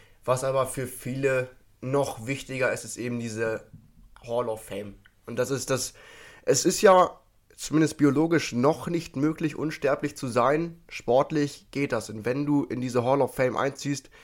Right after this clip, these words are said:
David Ortiz hat das jetzt geschafft im Baseball. Big Papi ist der Einzige, der dieses Jahr in dieser Klasse zweitausendzweiundzwanzig in die Hall of Fame aufgenommen wurde. Die ist in Cooperstown im Baseball in New York. Deswegen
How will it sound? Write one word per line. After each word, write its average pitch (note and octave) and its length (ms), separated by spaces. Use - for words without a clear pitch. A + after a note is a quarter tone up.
David E3+ 260
Ortiz F#3 420
hat E3 140
das E3 140
jetzt F3+ 180
geschafft D3+ 480
im D#3+ 220
Baseball. D3+ 580
Big C#3+ 260
Papi C#3+ 380
ist - 240
der - 180
Einzige, D#3+ 480
der C#3+ 280
dieses D3+ 460
Jahr C3+ 280
in C3+ 160
dieser C3+ 180
Klasse C3+ 380
zweitausendzweiundzwanzig B2+ 1400
in C3 140
die C#3 120
Hall B2 220
of B2+ 140
Fame B2 320
aufgenommen B2+ 720
wurde. D3+ 300
Die B2+ 140
ist B2+ 120
in A#2 140
Cooperstown D3 800
im C3+ 260
Baseball B2 720
in C#3 220
New C#3+ 80
York. B2 440
Deswegen A#2+ 580